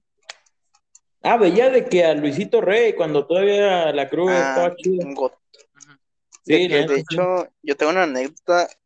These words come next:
Speaker 2: algo chistosina.
Speaker 1: A ver,
Speaker 2: Es
Speaker 1: cuenta,
Speaker 2: que
Speaker 1: cuenta.
Speaker 2: hagan de cuenta que yo en YouTube de chiquito, cuando ya tenía mi primer propia tablet, veía mucho, ahí, de, antes, desde chiquito, muy chiquito, yo conocía al Dead, cabrón.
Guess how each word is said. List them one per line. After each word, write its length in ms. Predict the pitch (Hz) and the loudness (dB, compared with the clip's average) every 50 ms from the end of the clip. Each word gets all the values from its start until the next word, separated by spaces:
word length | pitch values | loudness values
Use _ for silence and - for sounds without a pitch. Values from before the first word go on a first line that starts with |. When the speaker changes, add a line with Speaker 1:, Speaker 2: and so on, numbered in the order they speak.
| _ | _
Speaker 2:
algo 340 | - 135 135 139 139 156 156 | -4 -2 -2 -2 -2 -4 -4
chistosina. 840 | 156 - - - - - - 135 - - 135 139 135 139 139 143 _ _ _ _ _ _ _ - - - - - _ _ _ _ - - | -4 -6 -12 -14 -14 -14 -16 -14 -12 -12 -12 -12 -12 -12 -14 -16 _ _ _ _ _ _ _ -18 -16 -16 -16 -20 _ _ _ _ -12 -4
Speaker 1:
A 80 | 123 | -2
ver, 160 | 117 120 143 | 0 0 0
Speaker 2:
Es 100 | - - - | -2 -6 -4
Speaker 1:
cuenta, 240 | - 135 - - 175 | -4 -4 -4 -4 -2
Speaker 2:
que 80 | 151 147 151 | 0 0 0
Speaker 1:
cuenta. 180 | - - 143 | 0 0 0
Speaker 2:
hagan 240 | 139 143 147 156 160 | 2 2 2 2 0
de 100 | 160 156 | -2 -2
cuenta 420 | - 170 165 165 160 - 160 147 - | 0 -2 -2 -2 -2 -2 -4 -4 -4
que 180 | _ - 143 135 | _ -8 -6 -4
yo 100 | 135 135 | -4 -4
en 140 | 131 139 | -4 -6
YouTube 320 | 139 139 - - 147 143 147 | -10 -12 -8 -8 -8 -6 -6
de 80 | 139 | -10
chiquito, 480 | 139 - 143 - - 143 - 151 147 147 - _ _ _ - _ _ _ | -8 -10 -12 -14 -14 -10 -8 -8 -8 -8 -12 _ _ _ -20 _ _ _
cuando 240 | - 139 135 135 131 | -2 -2 0 0 0
ya 100 | 127 127 | 0 0
tenía 240 | 123 135 131 135 139 | -2 0 -2 0 -2
mi 80 | 143 | -4
primer 400 | 143 - - 139 131 131 127 123 - _ | -4 -6 -8 -6 -2 -2 -4 -4 -6 _
propia 300 | - 131 131 - 139 127 | -2 -2 -2 -2 -6 -6
tablet, 360 | - - 131 131 135 135 - _ _ _ _ _ _ _ _ _ _ - - | -2 -4 -4 -4 -6 -10 -14 _ _ _ _ _ _ _ _ _ _ -18 -16
veía 340 | - 139 143 143 131 131 131 | -6 -2 -2 0 0 0 0
mucho, 640 | 131 135 131 135 131 - - 147 139 131 131 - - _ _ | 0 -2 -4 -4 -6 -4 -2 0 0 0 0 -2 -6 _ _
ahí, 320 | 131 143 156 151 160 160 151 151 - | -2 -2 -2 -2 -4 -8 -12 -4 0
de, 160 | 165 160 156 - 151 | 0 0 2 2 0
antes, 320 | 156 160 - 196 180 180 | 0 2 0 -2 -2 -2
desde 220 | 170 156 147 143 | -2 -2 -2 -2
chiquito, 400 | 139 - 143 - - 151 175 196 | -4 -4 -8 -8 -8 -6 -6 -6
muy 140 | 202 202 196 | -6 -6 -8
chiquito, 340 | - - 196 - 202 185 208 | -10 -12 -14 -14 -12 -12 -12
yo 180 | 196 165 143 - | -8 -8 -8 -4
conocía 380 | - 143 143 135 - - 143 | -2 -2 -2 -2 -2 -2 -4
al 100 | 120 120 | -4 -2
Dead, 200 | 120 123 135 156 - _ | -2 0 -2 -2 -2 _
cabrón. 320 | - 127 123 120 - - | -4 -4 -4 -4 -6 -12